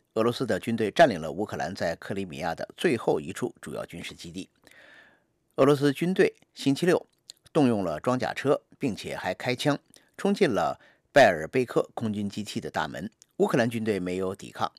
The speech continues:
乌克兰军人唱着国歌，把武器放入储藏室。至少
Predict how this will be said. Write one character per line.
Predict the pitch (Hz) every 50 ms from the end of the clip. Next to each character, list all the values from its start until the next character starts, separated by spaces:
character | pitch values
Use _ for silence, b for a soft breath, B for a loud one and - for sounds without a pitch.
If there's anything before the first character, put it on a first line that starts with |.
| _ _ _
乌 | - 101
克 | 101 -
兰 | 101 85 85 90
军 | - 110 117
人 | 117 92 76 80 90 104
唱 | - - 117 110 90
着 | 78 67
国 | - - 82 92
歌， | - - 127 131 - b b b b b b
把 | - 80 73 76 87 - _
武 | - 76 73
器 | 143 - - 165 - - _ _ _
放 | _ - - 135 107
入 | 85 80 73 - - - _ _ _
储 | - - - 76
藏 | - - 71 78
室。 | - - - - - _ _ _ _ _ _ _ - _ _ _
至 | - 214 190
少 | - - 110 -